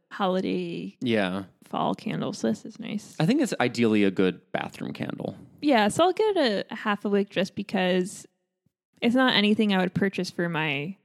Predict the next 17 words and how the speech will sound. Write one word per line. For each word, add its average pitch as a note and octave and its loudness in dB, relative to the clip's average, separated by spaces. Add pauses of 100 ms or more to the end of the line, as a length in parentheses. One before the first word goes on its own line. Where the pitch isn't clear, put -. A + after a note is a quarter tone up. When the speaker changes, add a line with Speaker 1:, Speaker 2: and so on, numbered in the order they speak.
(160)
Speaker 2:
Mm-hmm. B2+ -6
Speaker 1:
living A3+ 4
room G3+ 2
or D3+ -2
to, - -6 (560)
it's B3+ -2
just C#4 0
a F#3 2
bathroom F3 -6
candle - -8
Speaker 2:
Mm-hmm. A#2+ -4
Speaker 1:
to - -6 (540)
give G3+ -8
it G3 -4
a G3+ -4
nice - -8
scent. - -10